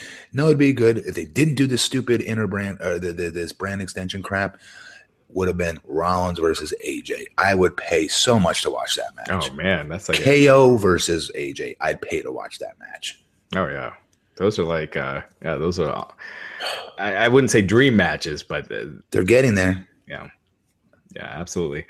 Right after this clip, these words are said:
Speaker 1: Especially Rollins.
Speaker 2: <laughs> Yeah. Well, uh, thanks again, everyone, for joining us. Me and Matt will be back tomorrow night, uh, uh, for our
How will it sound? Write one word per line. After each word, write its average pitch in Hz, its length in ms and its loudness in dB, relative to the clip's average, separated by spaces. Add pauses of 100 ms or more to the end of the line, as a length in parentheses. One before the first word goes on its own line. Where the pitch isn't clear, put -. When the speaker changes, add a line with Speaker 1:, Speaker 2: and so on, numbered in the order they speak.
(160)
Speaker 1:
Especially - 300 -8
Rollins. 64 440 -14
Speaker 2:
<laughs> - 60 -20 (440)
Yeah. 101 400 2 (220)
Well, 120 340 6
uh, 107 600 6 (100)
thanks 151 240 2
again, 131 240 4
everyone, 113 340 4
for 110 80 -8
joining 110 300 0
us. 107 140 0
Me 135 160 2
and 131 100 0
Matt 120 220 2
will 120 100 0
be 101 120 2
back 98 280 2
tomorrow 98 340 -2
night, 98 380 0
uh, 85 320 -6 (540)
uh, 78 240 -4
for 95 200 2
our 87 280 4